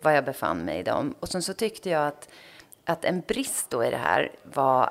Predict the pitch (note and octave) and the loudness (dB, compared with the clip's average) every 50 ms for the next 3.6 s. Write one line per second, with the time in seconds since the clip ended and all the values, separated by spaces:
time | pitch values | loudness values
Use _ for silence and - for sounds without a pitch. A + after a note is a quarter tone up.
0 | - - C3 C3 - - - - - - - _ _ - - E3 E3+ E3+ G3 F#3+ | 2 -2 -2 -2 -2 -8 -18 -12 -10 -10 -10 _ _ -10 -4 -4 -2 0 0 0
1 | F#3 F#3 F3+ F3 - - E3 E3 D#3+ D#3 D3+ D3 D3 - - D3+ D3+ D3 - - | 0 0 -4 -4 -6 -6 -4 -2 -2 -2 -2 -2 -4 -6 -4 -4 -2 -2 -2 -2
2 | - E3+ E3 D3 D3 D3 C#3+ C#3+ C#3 C3+ C3 A#2+ - - - - - G3+ F#3+ B3 | -2 -2 0 0 0 0 0 0 0 0 -2 -4 -6 -12 -14 -8 -8 -4 -2 -2
3 | B3+ A3+ - - - - - - D3+ D#3+ - - | -2 -2 -4 -8 -6 -4 0 0 0 -2 -2 -10